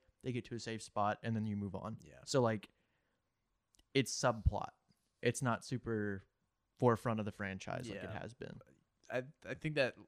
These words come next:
Speaker 2: lesson was missed from the games where no one cares about the p-,
Speaker 1: Yeah.
Speaker 2: present slash future stuff. All they
Speaker 1: Mm-hmm.
Speaker 2: wanna do is play as the assassins,
Speaker 1: And,
Speaker 2: so.
Speaker 1: and that's fair. That's a, that's a good
Speaker 2: Oh, yeah, no,
Speaker 1: assumption.
Speaker 2: like, that's the crux of the game,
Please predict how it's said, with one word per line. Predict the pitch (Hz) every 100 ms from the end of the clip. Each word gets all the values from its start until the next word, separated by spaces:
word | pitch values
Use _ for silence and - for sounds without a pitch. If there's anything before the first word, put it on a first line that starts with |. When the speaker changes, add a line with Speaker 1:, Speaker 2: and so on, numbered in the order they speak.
| 123
Speaker 2:
lesson | 120 107 113
was | 104 101
missed | 101 92
from | - 101
the |
games | 110 95 92 95 110
where | 98 113
no | 117 113
one | 117 117
cares | 120 110 113
about | 113 107
the | 104 101 -
p-, | - 117
Speaker 1:
Yeah. | -
Speaker 2:
present | 135 131 135 123
slash | - 131 123 -
future | 151 139 160 147
stuff. | - 156 147 143 - _ -
All | - 127
they | 131
Speaker 1:
Mm-hmm. |
Speaker 2:
wanna | 127 123
do | 117
is | 113
play | - 107
as | 110
the | 101
assassins, | - 87 - - - - -
Speaker 1:
And, | 151
Speaker 2:
so. | 185
Speaker 1:
and | 190
that's | 214
fair. | - - 110 95
That's | 117 151
a, |
that's | - 135 147
a |
good | 349
Speaker 2:
Oh, | 339
yeah, | 311
no, | 269
Speaker 1:
assumption. | 277 233
Speaker 2:
like, | 202
that's | 226 214
the | -
crux | - 220 220 -
of | 165
the | 139
game, | 165 180 131 113